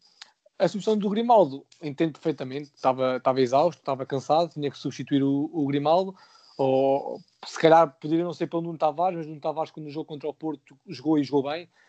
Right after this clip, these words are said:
se calhar podia ter posto o Sérvia atrás e depois punha o Pedrinho para jogar mais à frente e ficávamos com,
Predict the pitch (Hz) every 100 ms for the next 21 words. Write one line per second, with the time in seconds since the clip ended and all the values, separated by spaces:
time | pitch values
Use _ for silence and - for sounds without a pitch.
0 | _ _ - 139 135 139 135 139 135 139
1 | - 143 131 139 135 143 - _ - 147
2 | 131 139 143 147 131 123 - 135 117 135
3 | 131 120 127 135 131 127 139 135 131 127
4 | 202 208 151 - 139 135 - 143